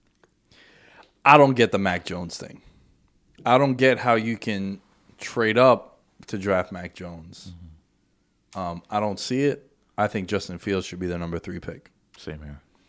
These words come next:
Speaker 1: Um, and that's what I think should happen. Uh, you throw Fields into that mix with, I like the weapons that San Francisco has a lot.
Speaker 2: Mm-hmm.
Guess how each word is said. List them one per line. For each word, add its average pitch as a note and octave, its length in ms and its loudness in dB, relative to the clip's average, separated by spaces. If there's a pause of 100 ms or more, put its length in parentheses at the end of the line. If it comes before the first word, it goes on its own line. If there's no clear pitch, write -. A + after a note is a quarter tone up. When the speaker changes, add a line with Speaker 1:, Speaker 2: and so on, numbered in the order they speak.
(440)
Speaker 1:
Um, E2+ 580 -4 (720)
and F2+ 400 -2 (520)
that's - 640 0 (320)
what G#2+ 220 0
I G2 80 4
think A2 200 -2
should F2 160 -6
happen. - 440 -10 (340)
Uh, E2+ 440 -4
you A2+ 180 -2
throw C3 200 4
Fields A#2+ 380 0
into A#2 200 -2
that G#2+ 160 2
mix G#2+ 500 -4 (500)
with, F#2 420 0 (1700)
I D3+ 80 6
like C3 220 2
the G2+ 80 -4
weapons F#2 400 0
that F2 340 -6 (100)
San F#2+ 180 -10
Francisco F2+ 420 -10
has F2 340 -12 (100)
a A2+ 40 -4
lot. G2+ 540 0
Speaker 2:
Mm-hmm. F2 200 -16